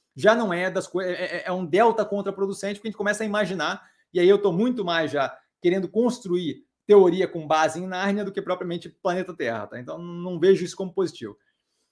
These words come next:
Marcelo, Marcelão, muito obri-, muito boa noite a todos. Muito obrigado, Marcelo. Boa noite pra você, super educado.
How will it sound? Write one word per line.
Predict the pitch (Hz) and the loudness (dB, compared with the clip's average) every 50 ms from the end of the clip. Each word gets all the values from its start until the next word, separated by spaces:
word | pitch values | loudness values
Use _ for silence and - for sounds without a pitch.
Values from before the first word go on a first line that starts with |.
| _ _ | _ _
Marcelo, | - 170 233 226 214 214 - 226 254 269 269 262 247 233 214 202 190 180 175 | -2 2 4 4 4 2 2 6 8 8 8 8 8 8 8 8 8 6 6
Marcelão, | 196 202 196 214 220 214 220 233 233 226 208 175 151 151 147 147 | 4 4 4 6 6 8 8 8 8 6 6 4 4 0 -2 -2
muito | 160 208 214 226 | -4 -4 -2 0
obri-, | 226 202 202 190 | 2 2 2 2
muito | 165 180 202 - 175 | 0 -4 -8 -6 -4
boa | 185 196 180 | -2 -2 0
noite | 185 208 240 - 156 | 0 0 0 -2 -4
a | |
todos. | - - 196 220 233 220 190 180 160 - - - - | -4 0 2 4 4 4 2 -2 -6 -10 -12 -18 -16
Muito | 170 180 185 175 | -12 -12 -8 -6
obrigado, | 160 143 135 160 160 156 151 | -6 -6 -4 -2 -2 -2 -2
Marcelo. | 151 143 143 - 165 160 156 139 | -4 -8 -8 -4 -2 -2 -2 -2
Boa | 127 170 160 | -4 -6 -6
noite | 151 160 151 - | -6 -8 -10 -10
pra | 151 127 | -10 -12
você, | 127 127 - 170 156 | -12 -12 -12 -12 -12
super | - - 156 151 | -12 -14 -16 -16
educado. | 139 - - 160 160 170 151 | -10 -4 -2 0 0 -2 -2